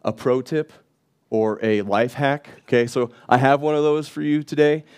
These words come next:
um, if I'm allowed to. You know, what's a pro tip? Someone that's, I guess, been experienced or as they figure out a way to kind of work through some of that mental gymnastics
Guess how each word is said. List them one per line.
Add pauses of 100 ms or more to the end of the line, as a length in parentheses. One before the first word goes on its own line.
(160)
um, (100)
if
I'm
allowed
to. (240)
You
know,
what's
a
pro
tip? (140)
Someone
that's, (540)
I
guess, (220)
been
experienced
or
as
they
figure
out
a
way
to
kind
of (340)
work
through
some
of
that
mental
gymnastics